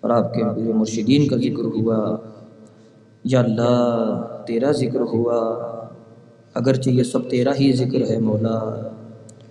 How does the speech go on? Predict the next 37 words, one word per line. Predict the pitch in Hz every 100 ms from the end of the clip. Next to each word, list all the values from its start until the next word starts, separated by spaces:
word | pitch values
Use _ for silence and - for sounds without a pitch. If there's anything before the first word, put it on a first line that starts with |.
| - - - -
ہم | 92
تیرے | - 120
ذکر | 117 120 120
کے | 120 120
بہانے | 113 117 117 117 113
یہاں | 113 110
بیٹھے | 107 110 110 113
مولا، | 110 107 110 113 107 110 110 - - -
اس | -
میں | 120 113
کوئی | 113
غلطی | 117 135 135
کوتاہی | 123 135 143 147
اسے | 135 131
معاف | 117 117 113
فرما | 110 113 104
دے۔ | 104 98 - - - - - - - - - - - - - - -
یا | 143
اللہ، | 139 139
اس | 135
کا | 135
ثواب | - 120 143 -
تیرے | 139
محبوب | 131 123 139 127 123
پاک | 123 131
صلی | 127 117
اللہ | 120 117 113
تعالی | 123 120
علیہ | 117 120
وآلہ | 117 117
وسلم | 120 120 123 123 120
کی | 120
بارگاہ | 113 117 120 120 110 120 120 113
بے | 110 117
کس | 120 117 -
پناہ | 120 123
میں | 117